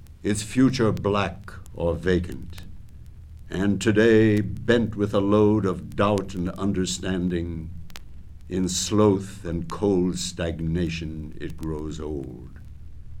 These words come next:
When scarcely from the cradle we were rich in follies in our fathers'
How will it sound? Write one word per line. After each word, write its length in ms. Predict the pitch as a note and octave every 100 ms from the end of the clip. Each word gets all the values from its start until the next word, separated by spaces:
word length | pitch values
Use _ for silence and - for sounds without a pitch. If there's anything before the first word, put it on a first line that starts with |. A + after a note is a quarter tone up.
| - - - - - - - - - - -
When 180 | A#2 C#3
scarcely 560 | - D3+ D#3 C#3 C#3
from 220 | A2+ B2+
the 140 | A#2+ G#2+
cradle 560 | - A#2+ A2+ G2 G2
we 180 | F#2+ G2+
were 180 | F#2+ G2
rich 540 | G2+ G#2+ B2+ - -
in 160 | A2 G#2+
follies 720 | - G#2 F#2+ E2 D#2+ D#2 D2+
in 140 | E2+ E2
our 160 | E2+
fathers' 680 | E2+ E2+ G2+ F2 F2+ D#2+